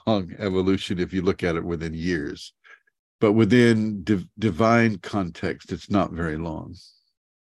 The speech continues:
Okay. And, you know, lots of things were done to us. Uh, genetic ma-, manipulation was done, to the human species and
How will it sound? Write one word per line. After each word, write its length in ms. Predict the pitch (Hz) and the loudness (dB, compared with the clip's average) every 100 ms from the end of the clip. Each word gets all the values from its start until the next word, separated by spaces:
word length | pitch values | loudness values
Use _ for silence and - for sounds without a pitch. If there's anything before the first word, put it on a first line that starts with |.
| _ _ _ | _ _ _
Okay. 380 | - - 82 - _ _ _ - - - _ 113 | -16 -16 -16 -20 _ _ _ -20 -20 -20 _ 2
And, 420 | 117 113 110 - - | 4 4 2 -6 0
you 120 | 123 | 4
know, 120 | 117 117 | 6 6
lots 260 | 151 - | 4 2
of 80 | 180 | 0
things 300 | 151 127 95 | 2 0 0
were 80 | 104 | -4
done 320 | 101 82 80 | -4 -6 -6
to 220 | - 85 | -8 -6
us. 260 | 76 76 - | -6 -8 -6
Uh, 100 | 82 | -6
genetic 480 | 92 104 120 131 127 | 0 2 4 2 2
ma-, 160 | 113 107 | -2 0
manipulation 800 | 117 110 110 117 98 90 - 92 | -2 0 0 0 0 -2 -4 -6
was 160 | 90 | -6
done, 440 | - 82 80 82 85 _ _ | -6 -8 -8 -10 -16 _ _
to 340 | - 85 78 | -4 -4 -4
the 120 | 73 85 | -8 -6
human 300 | 95 82 76 | -6 -6 -8
species 720 | - 73 73 - 73 - 73 | -12 -10 -10 -12 -14 -14 -16
and 200 | 71 | -16